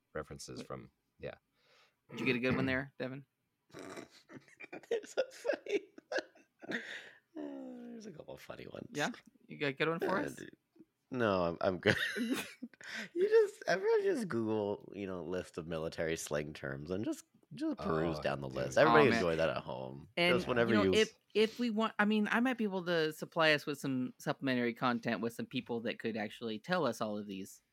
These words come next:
Speaker 2: acronyms and things, too.
Speaker 1: Oh, yeah. Yeah,
Speaker 2: Which
Speaker 1: yeah.
Speaker 2: would be,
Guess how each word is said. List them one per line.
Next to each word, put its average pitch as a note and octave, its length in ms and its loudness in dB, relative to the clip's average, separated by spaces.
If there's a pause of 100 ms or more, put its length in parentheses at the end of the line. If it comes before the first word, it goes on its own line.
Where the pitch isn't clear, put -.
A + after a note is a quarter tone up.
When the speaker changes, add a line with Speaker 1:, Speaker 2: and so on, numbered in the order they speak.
(420)
Speaker 2:
acronyms A2 500 -4
and G#2 120 -6
things, G2+ 280 -8
too. G2 300 -2
Speaker 1:
Oh, F#3+ 120 -4
yeah. F2+ 220 -4 (420)
Yeah, C#3 60 -2
Speaker 2:
Which A2 140 -2
Speaker 1:
yeah. A#2+ 80 0
Speaker 2:
would - 40 -16
be, G#2 340 -2